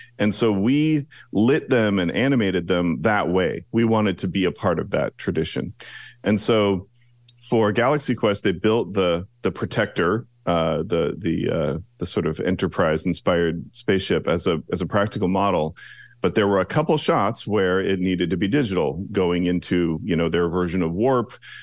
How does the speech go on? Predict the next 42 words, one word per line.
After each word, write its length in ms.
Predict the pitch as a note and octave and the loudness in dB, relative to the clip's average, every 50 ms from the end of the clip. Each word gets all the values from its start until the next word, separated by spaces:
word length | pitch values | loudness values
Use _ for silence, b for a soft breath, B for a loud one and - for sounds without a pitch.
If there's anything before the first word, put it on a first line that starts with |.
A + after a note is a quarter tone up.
| B B _ _ | B B _ _
Um, 300 | - G2 F#2 F#2+ F#2 F2+ - - | -2 0 2 2 2 0 0 0
and 240 | - G2+ G2+ G2 F#2 | 0 0 2 2 2
then 140 | G2+ G2 G2 | 2 2 2
an 120 | G2+ G#2 | 2 0
extreme 960 | G#2+ - - - - - - C#3+ D3+ F3+ F#3+ G3+ G#3 G#3 G#3 G#3 G3+ G3 F#3 | 0 -2 -4 -6 -8 -6 -4 -2 0 2 2 2 4 2 2 2 2 0 0
close-up 580 | - - F#3+ G#3 G3+ G3 - C#3 A2 G#2+ - - - | 0 2 2 2 2 2 2 2 0 0 -2 -8 -8
where 520 | - A2+ A2 G#2+ G#2+ G2+ G2+ G2+ G2+ G2+ G2+ | -2 0 2 2 2 2 2 2 0 0 0
they're 140 | G#2 G2+ G2 | -2 -2 -2
coming 340 | - - A#2 A2+ A2+ A2 | 0 0 2 2 2 2
out 140 | A2 A2 A2 | 2 2 0
of 100 | A2 G#2 | 0 0
the 60 | G2+ | 0
dry 260 | G#2+ F#2 A#2+ A#2+ B2 B2 | 0 2 2 2 2 2
dock 320 | A2+ G2+ F#2+ G2 - - | 2 2 0 0 0 -2
and 80 | G#2+ G2 | -2 0
they're 80 | F#2+ | -2
grinding 800 | F2 F2+ F2 G#2 A2 G#2+ G#2+ A2 A2+ A#2 A#2 A2+ A2+ A2+ A2 A2 | -2 -2 0 0 2 2 2 2 4 2 4 4 2 2 2 2
the 160 | G#2+ G#2+ G#2 | 2 2 2
edge 220 | G#2 G#2+ A2 A#2 G#2 | 2 2 2 0 0
of 120 | A#2 G2 | 0 2
it 160 | G2 G2+ F#2 | 2 2 2
against 640 | F2+ F#2 F2 G2+ G2+ G2+ F#2+ F#2+ - - - - G2 | 0 0 0 0 0 2 0 -2 -4 -6 -8 -4 -2
the, 460 | F#2+ F#2 F2+ F2+ F2+ F2+ F2+ F2 E2 - A#2 | 0 2 2 2 2 2 2 0 -2 -4 -2
the 160 | A2 G2+ E2 | 0 0 0
dry 300 | F2+ - - F#2+ F#2 F#2 | 0 0 2 2 2 2
dock. 360 | F2+ E2 D2 D2+ D2+ D2 - - B B B B B B B B B B _ _ _ | 2 0 0 -2 -2 -6 -10 -16 B B B B B B B B B B _ _ _
And 420 | - G#2+ G#2+ G#2 G#2 G2+ G2+ G2 G2 | -2 0 2 2 2 2 2 0 0
so 200 | - - C3+ A#2+ | 0 0 0 0
here 280 | A#2 - C#3+ D#3+ E3 | 2 2 2 2 4
we 220 | E3+ D#3+ D#3 D3 C3+ | 4 2 2 2 2
are 540 | B2 A#2+ A2+ A2 A2 G#2+ G#2 G2+ G2 G2 - _ _ _ _ _ | 2 2 2 2 2 2 0 0 -2 -4 -8 _ _ _ _ _
suddenly 480 | - - - C3 C3+ C3 B2+ B2+ B2 | -12 -4 0 0 2 2 2 0 0
challenged 640 | G#2+ - - B2+ A2+ A2 A2 G#2 G2 F#2 F2 - G#2 | 0 -2 0 0 0 2 2 2 0 -2 -2 -2 0
with 360 | G#2 F#2+ F#2 F#2 - - D#2+ | 2 2 2 0 -4 -6 -2
doing 280 | G#2 A2+ G#2 G2 G2 F#2+ | 0 2 2 2 2 0
a 40 | |
digital 540 | F#2 F2+ F#2 A#2 C3 C3 C#3 D#3 D#3+ D#3 C#3+ | 0 0 0 0 2 2 2 2 2 2 2
version 480 | B2 A#2+ A#2 G#2+ G#2 G2+ G2 G#2 G2 G2 - | 2 2 2 2 2 0 0 0 0 -2 -2
of 180 | - F#2+ F2 | -2 -2 -2
this 160 | E2+ F2+ F2 | -2 -2 -4
practical 760 | - - - - A#2+ A2 A#2+ C3 - - D3 C3 C3+ B2+ A#2+ | -4 -8 -4 -2 0 0 0 0 0 -2 -2 0 0 0 0
ship 380 | A#2+ - - A#2+ F2+ D2+ A1 | -2 -2 0 0 0 0 0